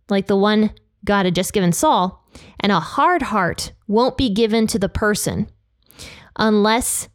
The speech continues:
the one receiving it really wants it. So for example, in the case of Pharaoh,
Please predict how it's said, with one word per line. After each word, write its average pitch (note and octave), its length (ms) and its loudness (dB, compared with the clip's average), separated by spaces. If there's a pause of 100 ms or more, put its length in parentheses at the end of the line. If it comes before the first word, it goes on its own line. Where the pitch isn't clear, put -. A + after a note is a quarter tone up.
the G#3+ 140 4
one G#3 280 4
receiving G3 540 2
it - 260 -2 (140)
really F#3+ 300 2
wants E3 360 0
it. - 260 -8 (480)
So G#3 160 0
for A3+ 140 0
example, G3 520 0
in E3 60 2
the E3+ 60 2
case F#3 260 -2
of - 80 -8
Pharaoh, G#3+ 580 -2